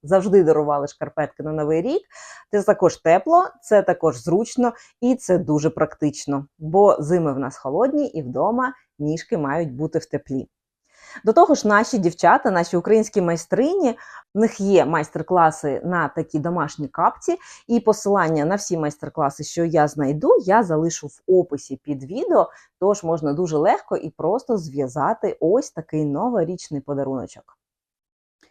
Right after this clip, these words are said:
Переходимо до менш практичних, але не менш цікавих подарунків. І на першому місці я б поставила чохол для грілки. Я впевнена, ви вже бачили такі варіанти. Навіть на моєму каналі я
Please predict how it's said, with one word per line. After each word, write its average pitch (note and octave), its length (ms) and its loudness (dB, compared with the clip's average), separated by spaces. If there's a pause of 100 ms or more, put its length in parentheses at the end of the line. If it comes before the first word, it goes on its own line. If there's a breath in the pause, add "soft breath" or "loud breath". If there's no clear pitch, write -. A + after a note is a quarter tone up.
(140)
Переходимо A3+ 460 4
до E3 120 0
менш E3 320 -2
практичних, D#3+ 920 -4 (120)
але F#3 280 4
не A3+ 160 0
менш F3+ 340 -4
цікавих - 640 -6
подарунків. D3+ 600 -4 (880)
І B3+ 380 4
на F3 100 0
першому B3+ 440 2
місці C4 320 2
я F3+ 220 2
б G#3 100 -14
поставила E3+ 640 0
чохол D#3+ 680 0
для D3+ 220 -2
грілки. D3 480 -2
Я D3 220 -2
впевнена, C3+ 680 -4
ви F3 140 0
вже C3+ 200 -8
бачили C3 520 -6
такі C#3 260 -10
варіанти. E3+ 600 -2 (300 soft breath)
Навіть F3+ 260 0
на F3+ 80 -2
моєму E3 420 -2
каналі D3+ 420 -2
я C#3+ 80 -4